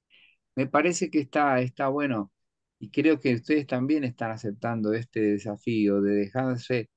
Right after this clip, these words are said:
eh, de dejarse no solo impactar, sino aprender por un lenguaje agresivo y que nos, eh,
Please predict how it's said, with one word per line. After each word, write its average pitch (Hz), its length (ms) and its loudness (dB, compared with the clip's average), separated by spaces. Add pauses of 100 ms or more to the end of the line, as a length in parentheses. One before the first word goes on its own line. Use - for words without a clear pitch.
(420)
eh, 98 540 -4 (1500)
de 110 220 -2
dejarse 117 1120 0
no 123 140 -6
solo 131 240 0
impactar, 117 840 -2
sino 110 440 -6
aprender 113 800 -4 (580)
por 110 160 -2
un 127 220 0
lenguaje 131 840 -2 (300)
agresivo 117 1120 0 (360)
y 123 280 -4
que 107 160 0
nos, 113 420 -2 (500)
eh, 98 720 -2